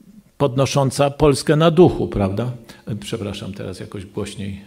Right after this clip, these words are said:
zacząłem być słyszalny. Lepiej, aha, państwo mówią, że lepiej, przepraszam.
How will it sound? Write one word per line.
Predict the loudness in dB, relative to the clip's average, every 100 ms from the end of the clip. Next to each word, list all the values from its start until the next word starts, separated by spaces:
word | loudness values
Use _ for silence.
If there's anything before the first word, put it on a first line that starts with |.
| -16
zacząłem | -12 -12 -12 -12 -10
być | -10 -12 -18 -18
słyszalny. | -8 -6 -2 -2 0 0 -2 -4 -12 -20 _ _ _ _ _ _ _ _ _ _ _ _ _ _ _ _ _ 0
Lepiej, | 2 4 0 -2
aha, | -2 -4
państwo | -4 -6 -4 -4
mówią, | -2 0 0
że | 0
lepiej, | 0 -4 -8 -12
przepraszam. | -10 -8 -8 -10 -12